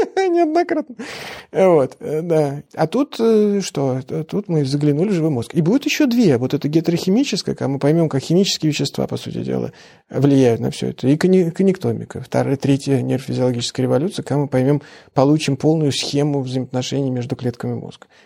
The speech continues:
Если это удастся сопрячь, то мы вообще просто будем, станем как боги.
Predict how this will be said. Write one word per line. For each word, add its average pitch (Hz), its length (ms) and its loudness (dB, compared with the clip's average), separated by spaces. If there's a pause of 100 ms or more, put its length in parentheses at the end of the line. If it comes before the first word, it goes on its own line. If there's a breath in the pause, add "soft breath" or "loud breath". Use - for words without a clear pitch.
(100)
Если 156 260 4
это 156 140 0
удастся 156 440 0
сопрячь, 196 600 0
то - 120 -14
мы 185 220 4
вообще 165 300 0
просто 139 540 -2
будем, 127 460 -4 (600 loud breath)
станем 139 380 4
как 120 180 2
боги. - 360 -8